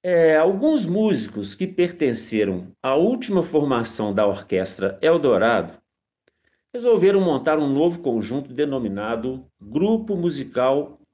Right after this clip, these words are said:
Excelsior. Entre outros, participaram dele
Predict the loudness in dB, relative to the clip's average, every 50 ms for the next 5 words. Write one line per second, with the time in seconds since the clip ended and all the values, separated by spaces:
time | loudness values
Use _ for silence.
0 | _ 0 0 0 0 -2 -2 0 0 0 0 -4 -8 -16 -18 -20 _ _ _ _
1 | _ _ _ _ _ _ _ _ _ _ _ _ _ _ _ _ _ _ _ _
2 | _ _ _ _ _ _ _ -4 -4 -2 -2 0 2 4 4 6 4 4 2 -2
3 | -8 -14 -20 -20 _ -2 -2 -2 -2 -4 -10 -10 -4 0 2 2 2 2 2 0
4 | 2 2 2 2 0 -2 -6 -8 -12